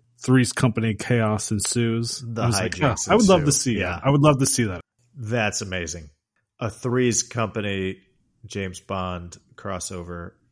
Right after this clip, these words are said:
Speaker 2: event.
Speaker 1: Yes.
Speaker 2: I love
Speaker 1: Yeah,
Speaker 2: it.
Speaker 1: maybe, and, yeah, maybe Bond shows up, so then Jack thinks he's the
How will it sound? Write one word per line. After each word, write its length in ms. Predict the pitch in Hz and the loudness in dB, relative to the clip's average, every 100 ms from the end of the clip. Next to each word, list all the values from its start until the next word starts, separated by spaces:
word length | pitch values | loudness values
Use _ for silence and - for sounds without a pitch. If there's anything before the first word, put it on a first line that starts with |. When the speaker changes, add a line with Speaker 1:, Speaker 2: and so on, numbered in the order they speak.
| - | -18
Speaker 2:
event. 540 | 92 85 73 76 - _ _ _ _ _ | -16 -14 -16 -18 -20 _ _ _ _ _
Speaker 1:
Yes. 360 | 104 95 - - _ _ _ _ _ _ _ _ _ _ | -6 -6 -10 -16 _ _ _ _ _ _ _ _ _ _
Speaker 2:
I 80 | - | -12
love 200 | 95 95 | -8 -4
Speaker 1:
Yeah, 120 | 135 | -2
Speaker 2:
it. 60 | 139 | 0
Speaker 1:
maybe, 240 | 143 147 135 | 2 2 2
and, 400 | 117 127 120 113 | 0 -4 -2 -2
yeah, 120 | 113 | -2
maybe 280 | 101 101 95 | -4 -4 -8
Bond 280 | 92 87 | -10 -10
shows 260 | - 98 90 | -10 -12 -10
up, 240 | 87 - | -12 -14
so 240 | - - 95 | -14 -12 -10
then 260 | 92 82 - _ _ _ _ _ _ _ | -12 -14 -16 _ _ _ _ _ _ _
Jack 280 | - 95 - | -6 -6 -6
thinks 420 | - 85 90 - - | -12 -12 -10 -12 -10
he's 280 | 90 - - | -10 -10 -14
the 180 | - | -16